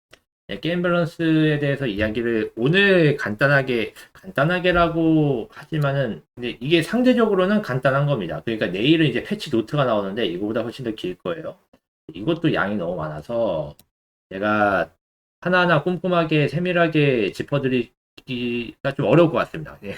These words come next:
<laughs> 그래서 좀 굵직굵직한 내용만, 예, 간단하게 보고 넘어가는 걸로.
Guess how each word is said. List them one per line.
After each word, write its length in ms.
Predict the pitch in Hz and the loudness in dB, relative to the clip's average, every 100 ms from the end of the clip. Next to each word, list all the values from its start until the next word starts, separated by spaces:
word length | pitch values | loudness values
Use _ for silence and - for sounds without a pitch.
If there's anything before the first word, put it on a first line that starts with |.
| - | -14
<laughs> 120 | 104 | -2
그래서 640 | 139 127 117 110 156 185 - _ _ _ _ _ _ _ _ _ _ _ - | -2 0 0 2 2 -2 -8 _ _ _ _ _ _ _ _ _ _ _ -8
좀 120 | 139 | -6
굵직굵직한 640 | 120 143 190 190 - 185 | -4 -4 0 0 4 4
내용만, 600 | 160 151 143 135 117 80 - | 4 4 4 4 2 -2 -6
예, 380 | 101 98 85 - | -4 -4 -6 -8
간단하게 480 | 98 139 135 123 107 | -8 -4 -2 -2 -2
보고 200 | 101 101 | -4 -4
넘어가는 420 | 87 95 92 87 | -2 -2 -4 -6
걸로. 260 | 80 82 | -10 -12